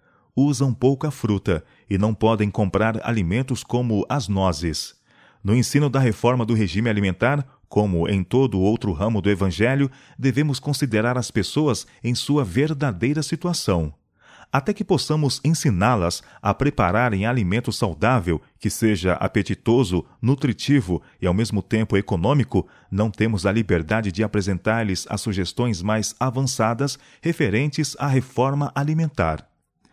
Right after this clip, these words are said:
Seja progressiva a reforma alimentar. Sejam as pessoas ensinadas a preparar o alimento sem uso de leite ou manteiga.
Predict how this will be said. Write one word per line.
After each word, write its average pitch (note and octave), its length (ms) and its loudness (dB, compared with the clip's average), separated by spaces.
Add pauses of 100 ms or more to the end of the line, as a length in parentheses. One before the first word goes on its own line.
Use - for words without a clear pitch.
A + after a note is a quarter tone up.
(300)
Seja B2+ 440 2
progressiva A#2+ 760 2
a - 20 4
reforma A#2+ 480 0
alimentar. B2 640 0 (300)
Sejam C#3 340 2
as D3 140 -2
pessoas C#3 460 0
ensinadas A#2 680 0
a G#2+ 80 0
preparar A#2+ 540 0
o G#2+ 60 4
alimento A2 460 0
sem E3 300 -2
uso D3 240 -2
de A2 140 0
leite D3+ 500 0
ou E3 220 2
manteiga. F2+ 720 0